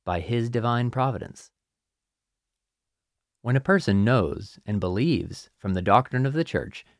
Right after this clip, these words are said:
that God is infinite and eternal, for it is a teaching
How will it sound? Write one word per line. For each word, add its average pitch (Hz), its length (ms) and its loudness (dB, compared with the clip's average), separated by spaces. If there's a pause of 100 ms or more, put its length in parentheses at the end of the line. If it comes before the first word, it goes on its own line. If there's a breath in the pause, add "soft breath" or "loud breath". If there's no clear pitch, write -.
(160)
that - 220 -12
God 117 260 6
is 117 240 2
infinite 131 640 -2
and 113 180 -2
eternal, 101 540 -2 (640)
for 123 280 6
it 110 140 4
is 98 140 0
a 95 40 0
teaching 101 520 -2